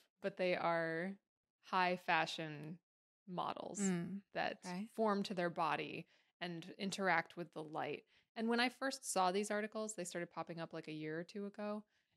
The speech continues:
Speaker 1: And I have a feeling that the fa-, the technology has come a long way since then. But yeah, what do you think of buying an article of clothing? And I actually went on the site back in the day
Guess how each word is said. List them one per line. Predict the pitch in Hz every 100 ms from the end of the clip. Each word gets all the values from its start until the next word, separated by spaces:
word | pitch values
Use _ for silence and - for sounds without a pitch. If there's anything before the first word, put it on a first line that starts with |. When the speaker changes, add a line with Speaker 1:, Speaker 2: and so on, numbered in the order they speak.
| -
Speaker 1:
And | 196 190 180 180
I | -
have | 190 214
a |
feeling | 208 214 208
that | 202 -
the | 190
fa-, | 196 - 175
the | 180
technology | 170 196 202 185 180 185
has | 185
come | - 185
a | 170
long | 165 170
way | 165
since | 170 - 170 - 156
then. | 160 180 233 285 - _ _ _ 175
But | 214 180 170 - - - - _ _ _ _ _ _ _ _ -
yeah, | 233 277 202 -
what | 220
do |
you | 285
think | 359 349
of | 311 226 - _ _ _ _ - 180
buying | 196 233 277 294 285 277 - _ -
an | 202 -
article | 202 220 226 220
of | - 180 -
clothing? | 180 165 147 151 170
And | 226
I |
actually | 262 -
went | 220 214
on | 190
the | 170
site | - 165 -
back | 170 165
in | 147
the | 143
day | - -